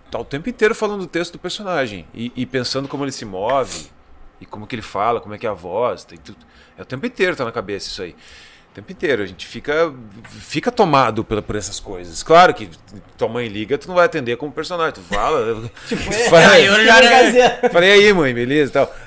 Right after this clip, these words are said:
Speaker 1: É, tu sai, tu sai pagar a conta no banco, é, vai de gente, no, né, vai de, vai de André, pessoa física.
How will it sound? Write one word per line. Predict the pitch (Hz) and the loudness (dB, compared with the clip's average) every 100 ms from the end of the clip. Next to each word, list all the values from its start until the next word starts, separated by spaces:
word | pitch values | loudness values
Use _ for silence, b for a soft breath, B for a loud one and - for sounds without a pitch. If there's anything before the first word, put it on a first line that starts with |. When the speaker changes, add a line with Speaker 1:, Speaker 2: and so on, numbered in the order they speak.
| B | B
Speaker 1:
É, | - 175 143 | 2 4 4
tu | - | 0
sai, | 95 123 131 139 | -2 2 4 2
tu | 107 - | -2 -6
sai | 135 | -4
pagar | - 131 131 | 0 2 0
a | |
conta | 131 135 123 | 0 -4 -4
no | |
banco, | 104 120 147 120 | -4 -4 -2 0
é, | 117 92 85 | 0 0 -10
vai | 80 87 87 | -10 -8 -6
de | 127 170 180 | -4 -4 -4
gente, | 160 160 170 | -6 -8 -10
no, | 185 175 | -10 -6
né, | 160 160 | -2 -2
vai | 85 85 90 | -2 -6 -10
de, | 90 | -12
vai | 80 | -10
de | 95 | -8
André, | 147 165 170 | -2 4 4
pessoa | 175 190 214 | 2 -4 -4
física. | 196 202 123 - | -4 -6 -6 -8